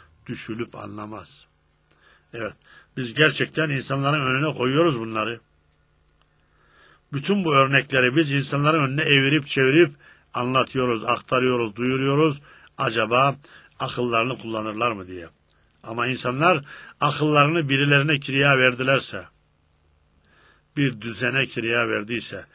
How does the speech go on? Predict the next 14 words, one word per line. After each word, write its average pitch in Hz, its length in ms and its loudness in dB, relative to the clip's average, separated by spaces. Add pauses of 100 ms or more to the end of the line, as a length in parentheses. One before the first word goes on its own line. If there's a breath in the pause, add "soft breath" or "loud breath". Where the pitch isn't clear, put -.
(400 loud breath)
bir 160 160 4
sisteme 135 680 -2
kirya 127 380 0
verdiyse, 113 520 -4 (460 loud breath)
annesine, 151 640 0
babasına, 147 520 2
atasına 139 560 0
kirya 139 400 0
verdiyse 123 540 -2 (760 soft breath)
veya 110 480 0 (520 soft breath)
bir 131 160 -4
efendiye 117 560 -4
kirya 113 420 -2
verdiyse 117 600 -2